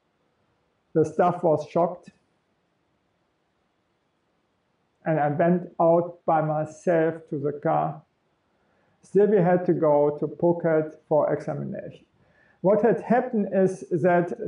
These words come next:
through the strokes, even I cannot get a stroke, <laughs> um,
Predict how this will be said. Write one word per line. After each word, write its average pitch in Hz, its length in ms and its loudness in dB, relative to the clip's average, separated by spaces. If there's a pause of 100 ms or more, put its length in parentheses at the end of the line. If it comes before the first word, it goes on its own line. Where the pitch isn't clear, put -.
through 202 320 4
the 170 120 4
strokes, 202 720 0
even 160 180 0
I 151 100 0
cannot 214 360 0
get 165 160 -6
a - 120 -18
stroke, - 560 -8 (400)
<laughs> 208 480 -14
um, 175 400 0